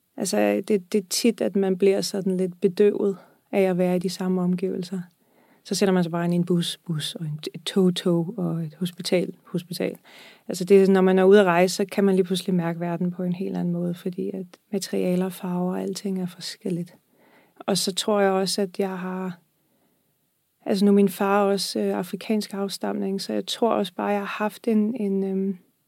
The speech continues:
en tilgang til, at verden er bare... Et,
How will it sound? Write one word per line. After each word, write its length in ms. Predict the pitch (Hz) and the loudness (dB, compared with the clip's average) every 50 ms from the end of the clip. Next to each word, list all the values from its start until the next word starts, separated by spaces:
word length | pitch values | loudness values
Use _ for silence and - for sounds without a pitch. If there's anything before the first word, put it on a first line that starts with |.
| _ _ _ _ _ _ _ _ _ _ _ _ _ _ _ _ _ - | _ _ _ _ _ _ _ _ _ _ _ _ _ _ _ _ _ -2
en 160 | - 226 208 | 0 0 2
tilgang 420 | - - 240 226 214 226 220 214 | 6 6 6 6 8 6 4 2
til, 200 | 202 - 226 220 | 4 4 4 6
at 180 | 214 208 190 185 | 6 4 4 4
verden 380 | 202 190 185 190 196 233 233 220 | 4 6 6 6 6 6 6 4
er 80 | 202 | 4
bare... 280 | 190 196 190 190 202 208 | 2 0 0 0 0 0
Et, 80 | 196 | 0